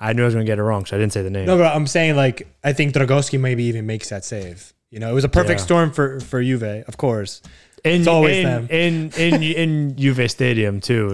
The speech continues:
Speaker 1: which,
Speaker 2: Yeah,
Speaker 1: uh,
Speaker 2: it's,
Speaker 1: of course.
Speaker 2: it, it's
Speaker 1: That
Speaker 2: a
Speaker 1: place
Speaker 2: pre-
Speaker 1: was, that place was rocking
Speaker 2: for
Speaker 1: too.
Speaker 2: sixty-five minutes, Fiorentina, I thought, with the better team.
Speaker 1: Yes.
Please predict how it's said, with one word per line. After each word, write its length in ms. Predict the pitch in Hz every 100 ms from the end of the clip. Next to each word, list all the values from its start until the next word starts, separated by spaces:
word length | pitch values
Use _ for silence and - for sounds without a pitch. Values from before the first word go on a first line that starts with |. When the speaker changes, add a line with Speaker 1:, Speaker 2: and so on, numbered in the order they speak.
| 98
Speaker 1:
which, 100 | 104
Speaker 2:
Yeah, 260 | 262 214
Speaker 1:
uh, 40 | 185
Speaker 2:
it's, 120 | 107
Speaker 1:
of 80 | -
course. 300 | - 107 98
Speaker 2:
it, 40 | -
it's 60 | -
Speaker 1:
That 140 | - 202
Speaker 2:
a 20 |
Speaker 1:
place 120 | 208 175
Speaker 2:
pre- 40 |
Speaker 1:
was, 60 | 180
that 160 | 160 180
place 140 | 180
was 100 | 143
rocking 400 | 131 131 123 107
Speaker 2:
for 120 | -
Speaker 1:
too. 120 | 127 104
Speaker 2:
sixty-five 520 | 95 196 - 175 147
minutes, 380 | 139 117 - -
Fiorentina, 520 | - 127 123 127 117
I 40 |
thought, 140 | 107 113
with 80 |
the 60 | 104
better 180 | 104 98
team. 200 | 92 90
Speaker 1:
Yes. 300 | 95 82 -